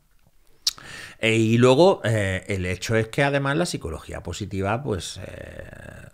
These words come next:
incurre muy a menudo en, bueno, pues, una falta de rigor metodológico en sus investigaciones, porque, claro,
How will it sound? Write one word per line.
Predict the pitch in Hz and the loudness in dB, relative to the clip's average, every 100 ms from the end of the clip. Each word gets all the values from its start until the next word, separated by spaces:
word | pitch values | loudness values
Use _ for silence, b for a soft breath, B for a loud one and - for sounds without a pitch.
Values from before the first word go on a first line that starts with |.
| 113 131 151 | -18 -18 -18
incurre | - 87 76 80 87 | -10 -10 -8 -8 -6
muy | 85 87 95 | -4 -4 -2
a | 95 | -2
menudo | 98 98 101 113 127 | -2 -2 0 -2 -2
en, | 120 87 | -4 -6
bueno, | 80 92 | -8 -10
pues, | - - 73 | -10 -12 -12
una | 73 71 78 | -12 -10 -12
falta | - 82 85 | -6 -6 -4
de | 82 | -6
rigor | 82 87 | -4 -4
metodológico | 85 85 85 104 107 90 | -4 -6 2 2 2 -2
en | 90 | -4
sus | 98 | -4
investigaciones, | 90 85 98 107 147 214 | -6 -4 -2 2 2 4
porque, | 131 95 | 2 0
claro, | - 123 165 - | 2 4 4 0